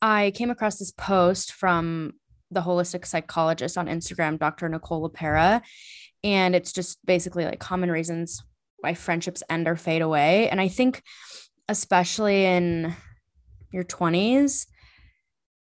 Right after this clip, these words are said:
uh, probably all through life. I don't know. I always say in your twenties, but that's 'cause we're in our twenties.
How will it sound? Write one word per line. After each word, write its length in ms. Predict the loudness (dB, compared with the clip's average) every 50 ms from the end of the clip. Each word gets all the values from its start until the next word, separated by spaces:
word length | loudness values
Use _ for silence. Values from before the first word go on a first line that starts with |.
| _ _ _ _ _ _ _ _ 4
uh, 260 | 6 8 8 8 6
probably 320 | 6 4 4 6 6 8
all 140 | 6 6 6
through 180 | 4 0 -4 -4
life. 240 | -2 -2 -2 0 0
I 60 | 0
don't 120 | 0 0
know. 100 | -2 -2
I 160 | 0 2 2
always 200 | 2 2 2 0
say 100 | -2 -4
in 60 | -4 -4
your 100 | -6 -6
twenties, 300 | -4 -4 -4 -4 -4 -4
but 140 | -6 -2
that's 160 | -2 -2 -4 -4
'cause 160 | -8 -10 -6
we're 100 | -4 -4
in 60 | -2
our 80 | -2 -4
twenties. 300 | -6 -6 -8 -8 -8 -10